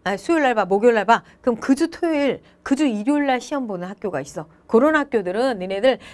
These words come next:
이 파이널 수업을 빨리 들을수록 조금 유리해. 그러면 빨리가 어느 정도냐? 구월 평가원, 모-, 그러니까 구월 모의고사 있지? 모의고사 본 다음부터, 그 다음부터 니네들이 바로 준비하는 게 좋아. 자, 애들이 대부분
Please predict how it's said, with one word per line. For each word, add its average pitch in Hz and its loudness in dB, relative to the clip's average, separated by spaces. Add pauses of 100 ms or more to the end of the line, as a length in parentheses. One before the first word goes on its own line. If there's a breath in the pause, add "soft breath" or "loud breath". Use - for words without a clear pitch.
이 214 -2
파이널 320 -2
수업을 233 -2 (340 soft breath)
빨리 349 -2
들을수록 214 -10
조금 208 -10
유리해. 165 -10 (140)
그러면 220 -2
빨리가 320 2
어느 196 -2
정도냐? 214 -2 (380 loud breath)
구월 262 8
평가원, 311 0
모-, 185 -2
그러니까 180 -2
구월 262 6
모의고사 226 -2
있지? 311 -4 (220 loud breath)
모의고사 247 2
본 226 -4
다음부터, 208 -4 (220 soft breath)
그 220 -6
다음부터 240 0
니네들이 180 -8
바로 196 -8
준비하는 175 -12
게 180 -12
좋아. 151 -12 (300 loud breath)
자, 214 0
애들이 220 0
대부분 196 -2